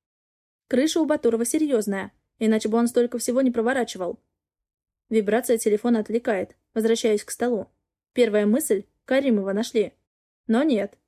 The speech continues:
на экране неизвестный номер. Открываю сообщение. А вообще верно почуял. Находится Каримов, там, где не искали. Здесь его снимки. Две разные серии. Две встречи с каким-то мужиком.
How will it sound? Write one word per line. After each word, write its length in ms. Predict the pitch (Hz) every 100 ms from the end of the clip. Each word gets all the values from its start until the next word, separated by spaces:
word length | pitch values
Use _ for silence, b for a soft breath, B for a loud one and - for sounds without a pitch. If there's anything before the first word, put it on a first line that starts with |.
| -
на 160 | 220
экране 320 | 214 226 247 294
неизвестный 520 | 294 269 208 220 254
номер. 340 | 226 196 - _ _ _ _ _ _ -
Открываю 500 | 226 - 269 247 208
сообщение. 640 | 226 233 - 254 202 - _ _ _
А 140 | - 226
вообще 320 | 277 - 262
верно 320 | 254 220 208
почуял. 480 | 208 202 202 196 208 - - -
Находится 540 | 269 330 330 214 - 208
Каримов, 440 | 233 240 196 - - -
там, 160 | 262 226
где 160 | 208
не 160 | 220 240
искали. 400 | - 254 190 - - -
Здесь 300 | 220 214 330
его 120 | 240 254
снимки. 520 | 269 220 202 202 208 _ -
Две 220 | 240 247
разные 300 | 247 220 240
серии. 420 | - 254 196 180 - - -
Две 220 | 220 240
встречи 320 | - 226 277
с 100 | 247
каким-то 380 | 220 - 247 233
мужиком. 540 | 208 214 247 226 202